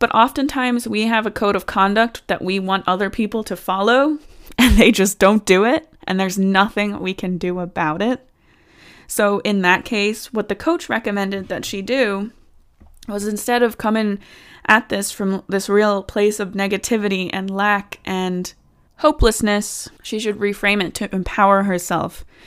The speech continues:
telling herself, "Look at all this shit that I'm doing. <laughs> I'm being an amazing mom. I'm doing the majority of the work.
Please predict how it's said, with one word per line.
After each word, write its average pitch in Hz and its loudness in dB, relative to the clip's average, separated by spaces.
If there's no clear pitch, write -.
telling 220 2
herself, 202 -2
"Look 247 0
at 311 2
all 269 4
this 208 0
shit 196 -2
that 175 0
I'm 165 2
doing. 190 2
<laughs> - -2
I'm 254 6
being 254 2
an 202 0
amazing 226 2
mom. 180 4
I'm 190 0
doing 220 4
the 240 2
majority 226 4
of 226 0
the 202 0
work. 180 2